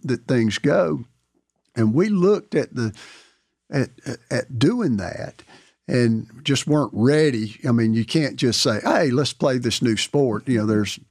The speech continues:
processes that you've got to go through, and you gotta figure out what you're gonna do with officials, what is the interest level, and so on.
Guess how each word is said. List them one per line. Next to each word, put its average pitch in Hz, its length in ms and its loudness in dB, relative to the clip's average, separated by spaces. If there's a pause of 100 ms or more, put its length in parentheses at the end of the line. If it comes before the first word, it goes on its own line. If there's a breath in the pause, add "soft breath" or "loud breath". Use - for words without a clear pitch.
(100)
processes 123 680 0
that 110 180 -4
you've 123 140 -2
got 117 180 0
to 113 80 -6
go 113 220 0
through, 110 360 0
and 113 80 -2
you 113 80 -2
gotta 113 180 -2
figure 113 340 -2
out 113 100 -4
what 113 160 -4
you're 123 80 -8
gonna 113 220 -2
do 117 160 0
with 117 140 -2
officials, 151 760 0
what 135 200 0
is 117 120 -2
the 120 100 2
interest 131 360 -2
level, 127 520 0
and 110 160 -2
so 117 280 0
on. 110 260 -6